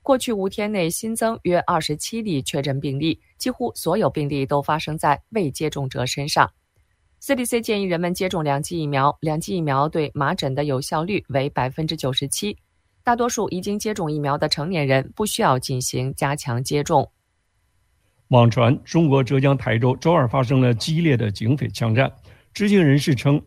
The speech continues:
Speaker 2: 匪徒在台州躲避警察的追捕时劫持出租车，并杀害司机。匪徒与到场围捕的特警爆发了枪战，有五名特警中弹送医。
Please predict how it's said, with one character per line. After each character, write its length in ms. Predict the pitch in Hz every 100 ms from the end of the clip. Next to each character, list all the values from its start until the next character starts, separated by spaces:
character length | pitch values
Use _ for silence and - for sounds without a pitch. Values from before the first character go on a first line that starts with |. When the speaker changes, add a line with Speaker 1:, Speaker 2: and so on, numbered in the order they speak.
| _
Speaker 2:
匪 160 | - 131
徒 120 | 156
在 160 | 156 135
台 240 | - 123
州 160 | 135 151
躲 200 | 127 117
避 120 | 143
警 220 | 117 113
察 140 | 110 123
的 120 | 123
追 200 | 180 180
捕 160 | 120
时 340 | 101 - 143 -
劫 220 | - 135
持 260 | 127 135 -
出 160 | - 131
租 120 | 123
车， 240 | 104 143 - - _ -
并 220 | 147 135
杀 240 | - 156
害 140 | 143 113
司 180 | 131
机。 260 | 110 139 151 _ _ _ _ _
匪 160 | 135
徒 220 | 127 165 170
与 140 | 135
到 160 | 135 147
场 260 | 123 117 117
围 160 | 143 170
捕 160 | 135
的 220 | 104 117
特 180 | 107 180
警 240 | 113 104 95
爆 140 | 135
发 80 | 110
了 140 | 110 104
枪 260 | - 127
战， 160 | 151 135 - - _ _ -
有 140 | 135
五 240 | 175 107 104
名 220 | 113 143
特 160 | 185
警 180 | 135 110 -
中 240 | 196 151
弹 160 | 139 120
送 260 | 131 127
医。 220 | 110 131